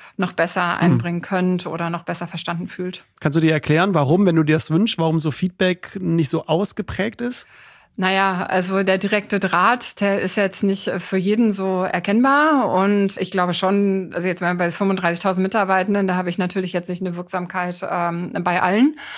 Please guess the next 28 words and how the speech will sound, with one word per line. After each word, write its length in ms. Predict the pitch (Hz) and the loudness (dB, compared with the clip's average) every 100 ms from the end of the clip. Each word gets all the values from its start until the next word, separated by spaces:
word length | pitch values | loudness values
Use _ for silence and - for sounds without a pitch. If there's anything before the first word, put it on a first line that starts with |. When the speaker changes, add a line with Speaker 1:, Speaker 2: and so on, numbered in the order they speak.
| - - | -14 -8
Speaker 1:
äh, 260 | - 185 185 | 0 2 2
sondern 300 | 175 175 170 | 2 2 2
man 160 | 180 | 0
ist 160 | 190 185 | 0 -2
irgendwie 180 | 180 185 | -2 -2
schon 240 | - 196 | -2 0
so 100 | 190 180 | 0 -2
in 240 | 175 180 | -4 -4
seiner 280 | 180 175 170 | -2 -2 -2
Blase 340 | 175 180 208 | -2 -2 0
meistens 400 | 208 208 208 220 | 0 -2 -2 -2
Speaker 2:
Mhm. 80 | - | 0
Speaker 1:
aktiv 440 | 123 147 233 233 - | 2 2 0 -2 -4
und, 480 | 190 196 202 190 - - - | 0 2 2 0 -4 -14 -14
und 200 | - 185 | -2 0
am 120 | 175 165 | 2 0
Standort, 480 | - 196 - 214 | 0 0 2 2
ne, 160 | 202 185 | 2 0
das 140 | 180 | 0
hat 80 | 185 | -2
natürlich 320 | 175 180 190 | -4 -4 -2
auch 80 | 180 | -2
was 160 | 175 170 | -4 -2
mit, 220 | 175 170 | -4 -4
äh, 40 | |
Regionalität 840 | - 175 175 175 175 170 170 208 202 | -4 -4 -4 -2 -2 -2 -2 -2 -4
zu 80 | 214 | -6
tun. 380 | - 220 214 | -4 -2 -2